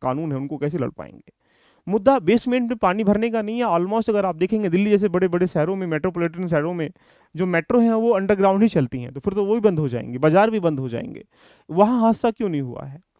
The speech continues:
प्रश्न ये बन जाता है कि यहाँ बेसमेंट की स्ट्रक्चर कैसा बनता है। मामला ये है कि और बहुत सारे ऐसे जो अलग-अलग सिटी, इलाहाबाद हैं, जयपुर हैं, अलग-अलग बेसमेंट में कोचिंग चल रही हैं।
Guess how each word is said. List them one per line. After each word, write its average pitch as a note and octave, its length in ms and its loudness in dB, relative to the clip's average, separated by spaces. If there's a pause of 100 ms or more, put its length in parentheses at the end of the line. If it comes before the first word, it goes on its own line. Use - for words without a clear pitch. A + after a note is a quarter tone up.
(360)
प्रश्न D3+ 520 -4
ये C#4 120 2
बन A3+ 160 4
जाता F#3+ 260 2
है A#3+ 80 -2
कि A#3+ 120 -12
यहाँ G#3 260 2
बेसमेंट A3+ 520 -2
की A3+ 220 -8
स्ट्रक्चर G#3 320 -6
कैसा F3+ 260 -4
बनता B2 280 -8
है। - 60 -12 (160)
मामला E3+ 360 -2
ये E3+ 180 -2
है G3 100 -2
कि E3+ 160 -10
और F3 300 -6 (200)
बहुत F3 220 -2
सारे D#3 200 2
ऐसे D3 240 -4
जो C#3+ 200 -6 (300)
अलग-अलग F3 320 4
सिटी, F#3+ 240 -2
इलाहाबाद E3 480 4
हैं, E3+ 120 2
जयपुर C#3+ 340 0
हैं, D#3+ 80 0
अलग-अलग D3+ 280 2
बेसमेंट D3+ 400 -4
में D#3+ 100 -4
कोचिंग D3+ 280 -6
चल B2+ 160 -6
रही - 180 -14
हैं। - 80 -20